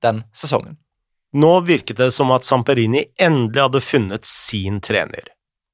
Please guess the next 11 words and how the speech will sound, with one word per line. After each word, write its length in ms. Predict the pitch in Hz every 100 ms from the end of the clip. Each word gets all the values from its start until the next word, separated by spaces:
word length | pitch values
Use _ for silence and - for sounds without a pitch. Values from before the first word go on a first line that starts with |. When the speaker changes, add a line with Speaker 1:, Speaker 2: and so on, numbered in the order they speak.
| - - -
Speaker 2:
Før 240 | - 131 123
to 120 | - 110
tusen 260 | 117 - 127
og 60 | 120
femten 440 | 139 101 - 123
seksten-sesongen 1080 | - 127 104 - 107 101 117 120 117 131 139 - - -
var 180 | 147 151
optimismen 580 | - 170 143 - 160 156
stor 640 | - - - 147 156 160
på 200 | - 107 -
Sicilia. 520 | 123 110 104 85